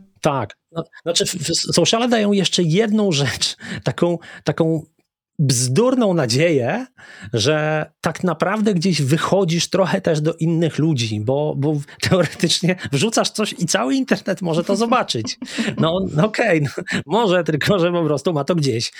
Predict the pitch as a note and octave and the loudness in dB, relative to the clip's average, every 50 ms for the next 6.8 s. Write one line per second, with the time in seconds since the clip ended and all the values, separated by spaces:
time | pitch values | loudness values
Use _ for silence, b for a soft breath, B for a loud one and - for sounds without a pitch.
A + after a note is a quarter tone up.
0 | B B B B B C#3+ D3+ - E3 E3 D#3+ D3+ D#3 D3+ D3+ D3 C#3+ D3 - F#3 | B B B B B -2 0 0 2 2 2 2 2 0 0 0 -2 -2 0 0
1 | F3+ E3+ E3+ E3+ C#3+ C#3 - F3+ D#3 B2+ F2+ D#2 D#2+ E2+ - B B B B B | 0 0 0 0 0 0 0 0 0 0 -2 -4 -8 -10 -14 B B B B B
2 | B B A#2+ B2 D3+ D#3+ E3+ E3 D#3+ E3 D3+ - - - - _ - F#3+ F#3+ F#3 | B B -2 0 2 2 2 2 0 -2 -2 -4 -6 -8 -4 _ 0 0 2 2
3 | F#3+ F3+ E3 - - _ - E3 D#3 B B B B C3+ C3+ D3+ A#2+ D#3+ A3 A#3+ | 0 0 -2 -4 -6 _ -6 -6 -6 B B B B -4 -2 2 2 4 4 2
4 | B3+ A3 F#3 - G#3 G3+ G3 F#3+ F#3 F3 - - F#3 F#3 E3+ D#3 - _ _ _ | 2 0 -2 0 0 0 0 0 0 -2 -2 -2 -2 -2 -2 -2 -6 _ _ _
5 | _ _ _ - - _ _ _ _ _ _ _ - D#3+ D#3 D#3 - _ _ _ | _ _ _ -20 -20 _ _ _ _ _ _ _ -4 -4 -4 -4 -4 _ _ _
6 | - - F#3 F3+ E3 D#3 D3+ D#3 D3+ D3+ D3+ D3 D3 D3 C#3+ | -2 0 2 2 2 2 2 2 2 2 0 0 0 -2 -4